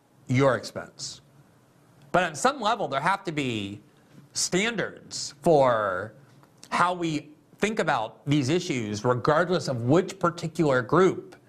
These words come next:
is the one being ridiculed or mocked in some way. Unless you wanna say,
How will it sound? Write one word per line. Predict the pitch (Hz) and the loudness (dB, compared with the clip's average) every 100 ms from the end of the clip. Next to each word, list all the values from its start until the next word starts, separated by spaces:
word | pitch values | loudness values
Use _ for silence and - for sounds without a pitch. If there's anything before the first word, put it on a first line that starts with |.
| _ _ | _ _
is | 156 143 | -2 0
the | 147 | 0
one | 143 143 | 0 0
being | 143 131 127 123 | -2 -2 -4 0
ridiculed | 143 147 - 147 131 131 123 | 0 0 0 2 4 4 2
or | 110 | 0
mocked | 117 107 117 - - - _ _ _ - - _ - | 0 0 -2 -6 -20 -20 _ _ _ -20 -20 _ -6
in | 139 | -2
some | 131 147 123 | 0 0 0
way. | 98 92 - | -2 -2 -4
Unless | 190 220 262 269 269 | -4 0 0 0 -4
you | |
wanna | 262 233 190 | -4 -2 -2
say, | - 214 214 117 110 131 | 0 2 2 0 -6 -10